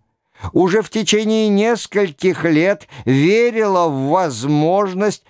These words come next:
даже в неизбежное и скорое наступление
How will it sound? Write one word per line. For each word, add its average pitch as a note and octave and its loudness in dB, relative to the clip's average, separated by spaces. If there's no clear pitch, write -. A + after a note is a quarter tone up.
даже E3 -2
в C#3 -2
неизбежное D#3 0
и C#3 2
скорое F#3 0
наступление D#3 0